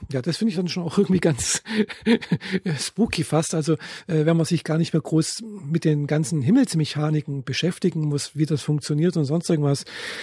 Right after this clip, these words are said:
Äh, ich weiß, ich habe mich damals echt gefragt, wie funktioniert denn das alles nur? Und auch die ganze, ja,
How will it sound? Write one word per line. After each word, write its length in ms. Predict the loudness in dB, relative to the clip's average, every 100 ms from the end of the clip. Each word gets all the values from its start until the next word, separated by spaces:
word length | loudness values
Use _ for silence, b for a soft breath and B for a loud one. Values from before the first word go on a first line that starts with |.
| B
Äh, 300 | 2 4 4
ich 120 | 4 2
weiß, 220 | 0 0
ich 120 | 0
habe 120 | 0
mich 100 | 0
damals 400 | 2 2 2 0 -8 _
echt 440 | -6 -4 -6 -10 -12 -8
gefragt, 360 | -6 -2 -4
wie 80 | -4
funktioniert 540 | -2 0 2 2 2 2
denn 80 |
das 180 | 0 -2
alles 340 | -4 -4 -4 0
nur? 420 | 2 4 4 2
Und 100 | 0
auch 100 | -2
die 120 | -2
ganze, 320 | 0 0 -4 -6 -12 -14 -16 -12
ja, 380 | -4 0 2 2